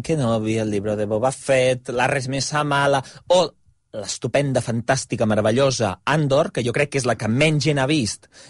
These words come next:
i precisament és la millor. I en aquest cas no se sap moltíssim,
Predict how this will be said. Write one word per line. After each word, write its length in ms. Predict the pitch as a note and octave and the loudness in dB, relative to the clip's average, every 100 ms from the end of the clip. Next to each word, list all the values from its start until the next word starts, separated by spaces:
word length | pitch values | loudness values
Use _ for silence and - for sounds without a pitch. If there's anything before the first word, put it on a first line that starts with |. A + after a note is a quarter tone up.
| - | -8
i 80 | A2 | -2
precisament 420 | A2+ B2 B2+ A#2+ | -2 0 2 2
és 140 | B2 C3+ | 2 2
la 60 | |
millor. 240 | D3+ E3+ G3+ - - - - - | 4 2 2 -8 -20 -20 -14 -4
I 80 | G3+ | 0
en 80 | |
aquest 140 | A3 A3 | 0 0
cas 140 | A3 | -2
no 160 | F3 F#3 | 0 -2
se 100 | G#3 | -2
sap 220 | G#3 G3 | -2 0
moltíssim, 840 | D#3 D#3 C#3+ C3 A3 A3+ F3+ A3 | 2 2 2 0 -2 0 0 -2